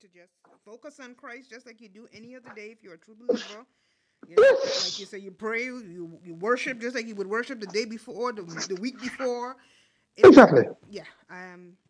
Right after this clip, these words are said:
Speaker 1: I haven't celebrated Christmas in years, so, <laughs> um,
Speaker 2: <laughs>
Speaker 1: I do cook some food. I will be honest with that. I, I'm gonna fill my belly, that's for sure.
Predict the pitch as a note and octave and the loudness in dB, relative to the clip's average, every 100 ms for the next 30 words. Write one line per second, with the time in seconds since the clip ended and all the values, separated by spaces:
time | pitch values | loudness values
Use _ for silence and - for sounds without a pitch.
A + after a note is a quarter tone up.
0 | _ F#3 A3+ G#3+ A3 A#3 F#3+ F#3 F#3+ - | _ -18 -14 -14 -14 -14 -14 -14 -16 -20
1 | A3+ A3+ - G#3 C#3+ - A3+ - - F#4+ | -20 -20 -14 -12 -8 -8 -8 -8 -6 -4
2 | - A4 - - _ - - - G3+ F#3+ | 0 -2 -2 -18 _ -20 -20 -10 -8 -8
3 | F#3 F3 E3 E3 - - G#3+ B3 F4 F#4 | 8 12 12 12 10 -2 -8 -2 -2 -2
4 | - C4 G#3+ G4+ G#4+ A3+ G3+ C4 A3+ G#3 | -6 -6 -10 -6 -4 -4 -6 -6 -4 -4
5 | A#3 C4+ F3+ A#3+ G#3+ F#3 G#3 F#3 A#3+ D4 | -4 -8 -6 -4 -4 -6 -10 -8 -8 -6
6 | G3 B3+ A#3 A#3 F#3+ F3+ G3+ G#3 - - | -8 -8 -6 -8 -10 -10 -10 -12 -12 -10
7 | C4 F3+ | -8 -8